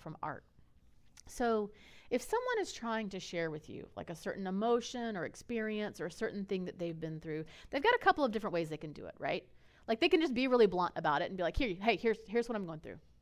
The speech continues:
Like, I'm struggling, you know, I'm having a hard time. This is how I feel," right? And, and doing that, okay, they can just state it, and it's, it's really clear, like, the meaning's really obvious, like, they, they've been very transparent with you about the way they're feeling and what's going on.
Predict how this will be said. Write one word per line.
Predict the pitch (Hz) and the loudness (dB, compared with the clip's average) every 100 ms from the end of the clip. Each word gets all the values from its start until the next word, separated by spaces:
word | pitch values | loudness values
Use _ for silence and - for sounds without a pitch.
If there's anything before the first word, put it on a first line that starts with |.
| - _ - | -20 _ -12
Like, | 180 170 | -8 -6
I'm | 165 | -6
struggling, | - 294 285 285 269 269 269 262 | 4 6 8 4 0 0 0 -2
you | 202 | -2
know, | |
I'm | 160 | -4
having | 175 156 | -4 -4
a | |
hard | - | -6
time. | - 269 254 247 240 240 233 | 0 2 4 2 0 -2 -4
This | 202 | -6
is | 185 | -6
how | 185 | 0
I | 156 | 0
feel," | 156 69 - - - | -2 -8 -12 -16 -18
right? | - 170 - - - - - - - _ _ _ 277 | -10 -10 -10 -16 -20 -20 -20 -20 -20 _ _ _ 2
And, | 302 302 | 4 4
and | 311 | 6
doing | 294 392 415 | 6 6 6
that, | 240 269 | 6 4
okay, | 311 330 | 4 4
they | 294 | 4
can | 359 370 | 4 0
just | 370 | -2
state | - 185 | 2 4
it, | 220 | 4
and | 226 | 0
it's, | 233 | -6
it's | - 208 | -6 2
really | 220 | 2
clear, | - 240 220 247 339 | 4 6 6 6 6
like, | 220 185 | 4 2
the | 185 | 0
meaning's | 180 202 233 254 | 0 0 -2 0
really | 254 - | 2 6
obvious, | 233 233 262 262 330 - | 6 6 4 4 4 2
like, | 165 180 | -2 -2
they, | 180 | -2
they've | 190 190 | 0 2
been | 196 208 | 4 2
very | 202 214 | 2 0
transparent | - 240 226 220 233 220 | -2 -6 -6 -4 -4 -2
with | 247 | -2
you | 247 254 277 311 - - - | -2 -2 -2 -6 -14 -16 2
about | 208 208 | 4 4
the | |
way | 202 202 | 4 4
they're | 233 | 4
feeling | 233 220 226 240 | 2 0 -2 -2
and | 208 | -2
what's | 208 - | -4 -4
going | 214 202 190 | -2 -2 0
on. | 185 202 | -2 -2